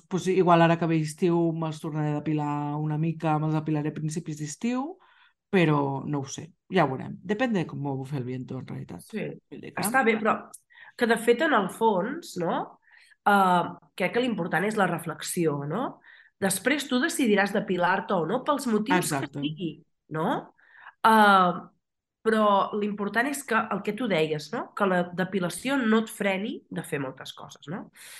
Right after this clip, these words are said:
Speaker 2: Ai, senyor, Sílvia, tu t'imagines que bonic seria un món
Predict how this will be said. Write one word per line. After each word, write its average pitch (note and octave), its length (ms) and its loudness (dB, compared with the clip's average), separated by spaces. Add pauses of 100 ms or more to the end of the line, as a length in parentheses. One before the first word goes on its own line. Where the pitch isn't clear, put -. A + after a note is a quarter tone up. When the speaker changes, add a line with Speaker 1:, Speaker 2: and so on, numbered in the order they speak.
(500)
Speaker 2:
Ai, A#3+ 440 8
senyor, D#3+ 640 -6
Sílvia, D#3+ 580 -4
tu D4 100 -6
t'imagines F3 540 0
que G#3+ 80 -6
bonic F3+ 280 -2
seria E3+ 480 -4
un C#3+ 280 -8
món D#3 340 -4